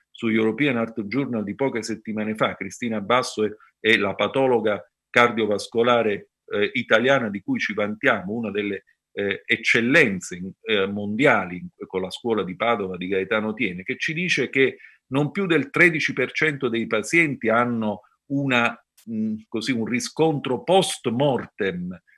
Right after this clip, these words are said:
di tipo miocarditico, il che non significa che sono morti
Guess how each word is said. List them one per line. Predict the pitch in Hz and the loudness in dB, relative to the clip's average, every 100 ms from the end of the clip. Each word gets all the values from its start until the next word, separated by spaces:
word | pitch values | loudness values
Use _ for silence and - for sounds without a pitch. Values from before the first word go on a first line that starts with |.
| _ | _
di | 98 120 | -6 -6
tipo | 117 143 139 110 | -4 -4 -2 0
miocarditico, | 113 110 113 104 127 127 92 95 | 0 2 2 2 2 0 0 -6
il | 90 | 0
che | 135 | 0
non | 117 113 | 2 -2
significa | 120 120 127 98 98 | -4 -4 -2 -4 -4
che | 101 | -6
sono | - 113 104 | -4 -2 -2
morti | 107 151 127 98 - - 139 | 2 4 4 2 -10 -10 -10